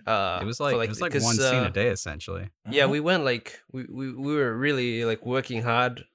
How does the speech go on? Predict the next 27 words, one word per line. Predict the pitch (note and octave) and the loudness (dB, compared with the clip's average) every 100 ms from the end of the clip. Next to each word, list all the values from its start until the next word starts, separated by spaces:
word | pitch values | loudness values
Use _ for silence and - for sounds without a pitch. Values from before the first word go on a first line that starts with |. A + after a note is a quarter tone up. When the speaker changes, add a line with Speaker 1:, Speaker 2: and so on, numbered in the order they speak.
| _ - | _ -4
Speaker 1:
uh, | A2+ A#2 A2+ A#2 | 0 0 0 0
on | |
it, | A#2+ A2+ - - - | -2 -4 -8 -10 -10
making | A2+ C3 B2+ C3+ | -4 -4 0 0
sure | C#3+ | 4
everything | B2+ B2+ C3+ B2+ A#2+ A#2+ | 4 2 -2 -2 -2 -2
was | B2 A#2 | -2 0
okay. | A#2 A#2+ A#2+ B2 A#2+ _ _ _ _ _ _ _ - | 0 2 4 2 -2 _ _ _ _ _ _ _ -2
I'm | C3 | 2
really | C3 D3 B2+ | 6 6 6
happy | A#2+ B2 B2+ | 4 0 0
that | A2+ A2 | 2 2
we | A2+ A2+ A2+ | 2 0 0
managed | A2 A2 A2+ - | 0 0 0 -4
to | A2+ | -4
do | A#2 A#2 | 0 2
that. | A2 G#2+ | 2 0
So | - A2 G#2+ G#2 | -4 -2 0 0
I, | G#2 G#2+ - - | 0 -2 -6 -10
I | G#2 G#2 | -4 -4
hopefully | G#2 - - G#3+ A3 - E3 D#3+ D3+ C#3 | -4 -10 0 2 2 -2 0 2 2 2
episode | C3+ - C#3 A#2 | 0 0 0 0
five | - A#2+ A#2+ | 2 4 4
won't | A#2+ A#2+ | 2 -2
take | - A#2 | -2 -2
as | A#2+ A2 | -2 -2
long. | A2 A2+ A2+ A#2 | 0 0 -2 -6